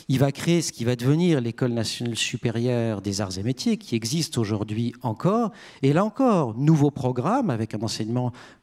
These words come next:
qu'on qualifie aujourd'hui de technologique, mais il y a également un programme social. On va faire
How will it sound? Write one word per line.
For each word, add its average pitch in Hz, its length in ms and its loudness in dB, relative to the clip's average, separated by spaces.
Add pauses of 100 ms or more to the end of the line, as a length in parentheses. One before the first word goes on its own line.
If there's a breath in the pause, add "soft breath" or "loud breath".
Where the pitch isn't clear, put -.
(120)
qu'on - 60 -10
qualifie - 340 -6
aujourd'hui 107 300 0
de - 60 -10
technologique, 135 720 0
mais 135 100 2
il 123 60 -2
y 139 40 4
a 143 40 4
également 147 340 0
un 139 60 0
programme 139 500 -2 (260 loud breath)
social. 190 600 2
On 127 60 0
va 127 140 0
faire 151 380 0